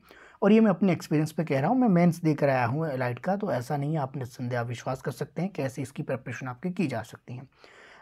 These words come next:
दिल्ली की बात की जाए, दिल्ली आपके पास, दिल्ली की अगर हम बात करें, दिल्ली में नेतृत्व किसने किया था?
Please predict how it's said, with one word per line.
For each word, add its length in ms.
दिल्ली 340
की 100
बात 240
की 100
जाए, 160
दिल्ली 360
आपके 260
पास, 300
दिल्ली 360
की 100
अगर 180
हम 140
बात 220
करें, 380
दिल्ली 240
में 120
नेतृत्व 440
किसने 340
किया 220
था? 160